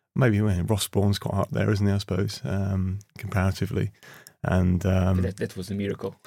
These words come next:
Speaker 2: <laughs>
Speaker 1: Yeah, yeah,
Speaker 2: That
Speaker 1: yeah,
Speaker 2: is a
Speaker 1: yeah, yeah.
Speaker 2: miracle
Speaker 1: But no,
Speaker 2: of
Speaker 1: I mean,
Speaker 2: Formula One.
Speaker 1: yeah,
Speaker 2: I think
Speaker 1: yeah.
Speaker 2: that's, that's the best story. Yeah, you got, you buy a team for one, uh,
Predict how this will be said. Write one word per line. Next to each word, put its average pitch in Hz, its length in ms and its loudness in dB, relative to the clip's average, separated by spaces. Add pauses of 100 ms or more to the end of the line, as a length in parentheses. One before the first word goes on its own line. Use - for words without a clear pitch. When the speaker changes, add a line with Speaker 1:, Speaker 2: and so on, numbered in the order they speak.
(120)
Speaker 2:
<laughs> 147 340 -2
Speaker 1:
Yeah, 156 340 10
yeah, 135 260 6
Speaker 2:
That - 40 2
Speaker 1:
yeah, 113 200 4
Speaker 2:
is 113 120 2
a - 40 4
Speaker 1:
yeah, 131 60 4
yeah. 131 80 2
Speaker 2:
miracle 127 280 6
Speaker 1:
But 190 80 10
no, - 0 - (140)
Speaker 2:
of - 40 10
Speaker 1:
I 185 40 8
mean, 180 80 6
Speaker 2:
Formula 113 100 0
One. 113 160 -2
Speaker 1:
yeah, 180 280 8
Speaker 2:
I 139 60 8
think 160 100 6
Speaker 1:
yeah. 143 120 6 (100)
Speaker 2:
that's, 117 60 -4 (120)
that's 127 180 2
the 123 80 -2
best 117 220 4
story. 113 280 6
Yeah, 113 200 6
you 110 100 4
got, 113 140 2
you 110 100 2
buy 107 140 6
a 107 100 6
team 110 280 2
for 110 280 4
one, 110 280 4
uh, 104 160 -2